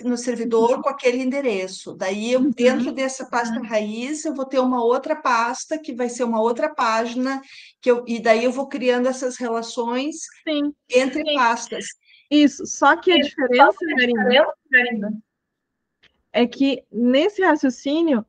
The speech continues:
Speaker 2: é, eu não sei se tu vai lembrar da primeira aula que eu falei, de onde veio tudo isso, né? Que a gente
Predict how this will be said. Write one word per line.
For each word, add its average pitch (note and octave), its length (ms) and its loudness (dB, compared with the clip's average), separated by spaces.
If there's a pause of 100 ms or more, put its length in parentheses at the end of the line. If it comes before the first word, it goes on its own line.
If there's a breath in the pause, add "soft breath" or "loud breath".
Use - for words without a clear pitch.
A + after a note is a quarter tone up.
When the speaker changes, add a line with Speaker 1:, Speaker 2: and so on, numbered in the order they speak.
(120)
Speaker 2:
é, A#3+ 420 0
eu G3 300 -8
não A#3 100 2
sei D#4+ 140 2
se E4 60 -4
tu - 40 -10
vai E4 100 6
lembrar D4+ 240 6
da D#4 120 4
primeira F4+ 420 2
aula D#4 220 4
que D#4 80 0
eu C#4 80 2
falei, B3 440 0
de A3 120 0
onde F4 240 0
veio C#4+ 320 0
tudo A3+ 240 -2
isso, C#4+ 360 -2
né? A#3 240 -2
Que D4 120 2
a B3 40 6
gente C4 400 0